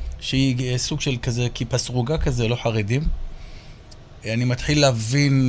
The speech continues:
וואלה, יש אנגלית, יש, אה, מתמטיקה, יש, אה, מקצועות אחרים חוץ מתורה. אה, ושמה ככה אני, אה, עדיין ממשיך בשלי, אנטי דתי, ס-, הכל אני עושה בח-,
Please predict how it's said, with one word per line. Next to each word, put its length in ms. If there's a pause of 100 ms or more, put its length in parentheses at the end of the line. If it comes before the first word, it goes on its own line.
(360)
וואלה, 320
יש 380
אנגלית, 520
יש, 440
אה, 160
מתמטיקה, 580
יש, 220 (140)
אה, 20 (320)
מקצועות 440
אחרים 320
חוץ 260
מתורה. 380 (1300)
אה, 60 (480)
ושמה 420
ככה 320
אני, 140 (200)
אה, 460 (760)
עדיין 320
ממשיך 360
בשלי, 500
אנטי 340
דתי, 640
ס-, 320
הכל 340
אני 120
עושה 200
בח-, 180